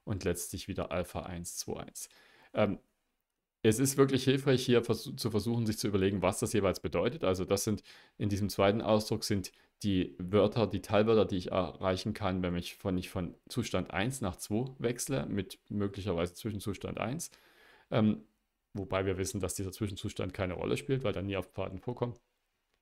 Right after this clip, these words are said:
Als nächstes folgen die Wörter, die ich von zwei nach zwei einlesen kann. Und zuletzt die Wörter, die ich von zwei, wenn ich zurückgehe, nach eins einlesen kann. Also die Idee ist, dass wir hier einen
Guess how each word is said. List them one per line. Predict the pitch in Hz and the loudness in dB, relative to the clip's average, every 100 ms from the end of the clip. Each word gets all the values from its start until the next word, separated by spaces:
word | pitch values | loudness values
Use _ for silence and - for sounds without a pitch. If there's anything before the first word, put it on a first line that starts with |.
| _ | _
Als | 117 113 | -2 2
nächstes | 113 107 120 - | 2 2 0 2
folgen | - 104 107 104 - - _ _ - | 6 6 4 -2 -8 -20 _ _ -2
die | 101 | 2
Wörter, | 104 104 98 | 4 4 2
die | - 110 | 2 0
ich | 95 - | 0 -2
von | 104 95 90 - _ | -2 -2 -4 -12 _
zwei | - - 92 95 101 - _ _ _ | -6 0 2 2 0 -6 _ _ _
nach | - 98 - | -4 -4 -4
zwei | - 101 107 - | -4 0 -2 0
einlesen | 110 107 107 107 110 | 0 2 2 0 -4
kann. | 113 110 139 - - _ | -6 -6 -8 -16 -20 _
Und | - 117 | 0 0
zuletzt | - 98 98 - - | 2 4 2 0 -2
die | 98 | 0
Wörter, | 101 101 | 2 0
die | 101 | -2
ich | 92 | -4
von | - 98 | -4 -6
zwei, | - 92 92 101 | -4 2 4 4
wenn | 92 | 2
ich | - | -2
zurückgehe, | 98 92 - 92 | -4 -4 -2 -2
nach | 87 85 | -2 -4
eins | 98 98 - | -2 -2 -4
einlesen | - 73 - - | -8 -8 -8 -8
kann. | 87 90 | -10 -10
Also | 78 87 | -8 -6
die | 87 95 | -4 -4
Idee | 85 95 98 | -2 -2 -2
ist, | 101 | -4
dass | - - | -8 -8
wir | |
hier | 90 101 101 - _ _ | -2 2 0 -2 _ _
einen | - 92 90 85 | -2 0 0 -2